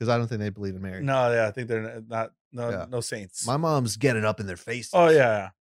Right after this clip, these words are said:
Speaker 2: I
Speaker 1: It's
Speaker 2: mean, you guys, that makes more sense because you guys are a family that goes to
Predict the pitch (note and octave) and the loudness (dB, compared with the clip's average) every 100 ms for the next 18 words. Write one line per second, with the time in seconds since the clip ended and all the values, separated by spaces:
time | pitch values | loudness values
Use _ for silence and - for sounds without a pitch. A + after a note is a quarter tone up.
0 | _ F3 G3+ G3 G#3 A3+ E3+ C#3 - - | _ 0 2 0 2 4 4 0 -4 2
1 | G#3 A3+ G3+ G3 F#3 E3 F#3+ E3 D3+ D3+ | 4 4 -2 -2 -2 -2 -4 -6 -4 -4
2 | C#3+ D3 C#3+ C#3+ C3+ B2+ C3+ B2 B2 A#2 | 0 0 4 4 4 2 -2 -2 0 2
3 | A#2 A#2 - A#2 | 2 -2 -2 -4